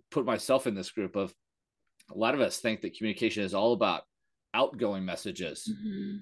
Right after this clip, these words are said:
Speaker 1: And here you are, it's almost, you know, some other town themes get looped in, but there's also an aspect of this of really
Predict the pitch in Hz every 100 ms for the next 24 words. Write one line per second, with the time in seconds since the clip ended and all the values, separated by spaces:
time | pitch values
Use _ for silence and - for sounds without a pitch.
0 | - 92 104 123 127 107 98 98 92 -
1 | - 113 127 117 - - - - 110 101
2 | 90 117 127 - - _ _ _ _ _
3 | - - 175 165 147 139 - 147 147 123
4 | - 113 - 123 117 - 196 139 101 98
5 | - _ _ _ _ - _ - 120 -
6 | 127 147 240 - 135 113 98 101 107 107
7 | - 101 101 85 90 - 104 95 98 170
8 | 165